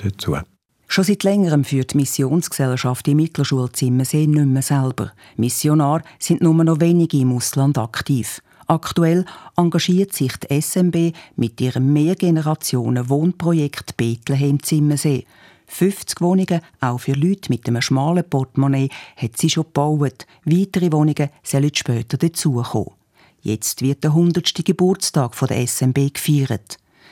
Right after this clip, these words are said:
Speaker 2: Wird die Missionsgesellschaft auch noch den hundertfünfzigsten können feiern? Das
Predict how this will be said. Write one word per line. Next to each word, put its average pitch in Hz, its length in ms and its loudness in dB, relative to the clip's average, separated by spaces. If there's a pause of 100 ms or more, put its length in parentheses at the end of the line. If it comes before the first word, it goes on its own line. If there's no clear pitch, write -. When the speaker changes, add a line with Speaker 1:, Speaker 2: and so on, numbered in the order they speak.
(260)
Speaker 2:
Wird 117 360 -2
die - 40 -2
Missionsgesellschaft 165 1080 0 (300)
auch 143 220 2
noch 135 140 2
den 127 120 -2
hundertfünfzigsten 143 1040 -2
können 127 280 0
feiern? 127 460 -2 (520)
Das 120 360 -4